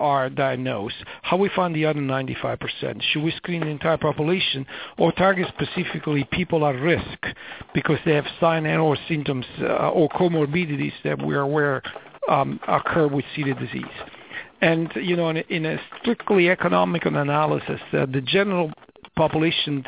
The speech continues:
screening was not cost effective. So we went at that time for what we called the case finding. I go to general practitioners' pra-, uh, practice offices and ask them to, s-,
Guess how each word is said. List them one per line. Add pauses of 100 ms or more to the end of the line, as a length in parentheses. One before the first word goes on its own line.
screening
was
not
cost
effective. (600)
So
we
went
at
that
time
for
what
we
called
the
case (160)
finding.
I (580)
go
to
general
practitioners' (280)
pra-,
uh,
practice (140)
offices (640)
and
ask
them
to,
s-,